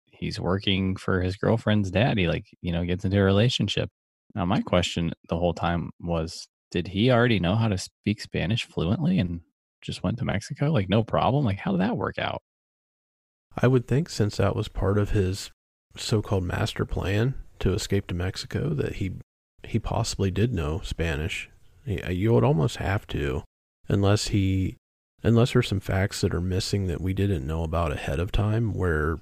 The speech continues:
Speaker 2: he ha-, had already had this planned out for quite some time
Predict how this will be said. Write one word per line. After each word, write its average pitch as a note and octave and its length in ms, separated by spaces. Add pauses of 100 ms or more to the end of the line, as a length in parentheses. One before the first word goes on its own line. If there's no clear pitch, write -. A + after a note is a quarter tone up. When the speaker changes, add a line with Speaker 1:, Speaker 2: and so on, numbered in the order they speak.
(460)
Speaker 2:
he A2 320
ha-, G#2+ 140 (100)
had A2 260
already G2+ 260
had G2 200
this G2+ 140
planned F#2 340
out F#2+ 180
for F2 140
quite F#2+ 260
some F#2+ 220
time F#2+ 440